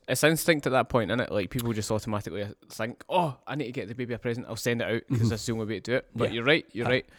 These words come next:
Speaker 1: I think maybe I'm wrong, and maybe it's just what I've seen, but I think everything's kinda, everyone's kind of just accepted it all now. Like,
Speaker 2: Yeah,
Speaker 1: you
Speaker 2: um,
Speaker 1: know.
Speaker 2: my health visitor, I'm sorry, Hannah's health visitor, um,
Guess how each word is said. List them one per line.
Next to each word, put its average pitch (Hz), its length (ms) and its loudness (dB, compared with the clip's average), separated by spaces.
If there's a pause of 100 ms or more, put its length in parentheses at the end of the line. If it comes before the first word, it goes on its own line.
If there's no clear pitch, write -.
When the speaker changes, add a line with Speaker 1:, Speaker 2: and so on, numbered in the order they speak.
(280)
Speaker 1:
I 135 60 4
think 180 260 6 (800)
maybe 147 180 2
I'm 123 120 4
wrong, 113 340 2 (140)
and 113 100 -2
maybe 113 160 2
it's 101 120 -4
just 107 140 -6
what 107 120 0
I've 98 140 -2
seen, 151 280 0
but 120 260 0 (220)
I 160 60 -10
think 143 200 -6
everything's 120 600 -10 (760)
kinda, 104 360 -6 (160)
everyone's 117 340 0
kind 110 160 -2
of 101 100 -6
just - 260 -8
accepted - 500 -4
it - 60 -4
all 123 180 -2
now. 123 200 0 (520)
Like, - 480 -6
Speaker 2:
Yeah, 214 320 6
Speaker 1:
you 185 60 6 (100)
Speaker 2:
um, 156 260 6
Speaker 1:
know. 107 120 0
Speaker 2:
my 156 180 8
health 165 200 6
visitor, 135 460 4 (300)
I'm 117 80 -4
sorry, 110 200 2
Hannah's 131 340 4
health 131 160 6
visitor, 113 400 0 (100)
um, 104 320 2